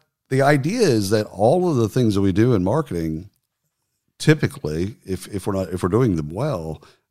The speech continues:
they're substantive. When we do a webinar, it's substantive. When we do an ebook, it's substantive. Even when we write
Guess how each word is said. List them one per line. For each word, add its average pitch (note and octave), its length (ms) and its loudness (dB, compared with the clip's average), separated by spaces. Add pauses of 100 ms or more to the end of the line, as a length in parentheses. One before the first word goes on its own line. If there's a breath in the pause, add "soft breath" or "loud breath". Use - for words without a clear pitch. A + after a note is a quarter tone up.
they're G2+ 180 -2
substantive. - 960 -2 (440)
When F2+ 160 -6
we F#2 120 -2
do G#2+ 240 2
a G2+ 60 4
webinar, F2+ 460 0
it's - 160 -10
substantive. D2+ 800 -6
When F2 100 -10
we E2+ 100 -16
do F2+ 260 -4
an F2+ 100 -2
ebook, F#2 340 -2
it's - 160 -8
substantive. E2 800 -4
Even F2 220 -4
when F2+ 120 -4
we F2 100 -4
write F2 380 -4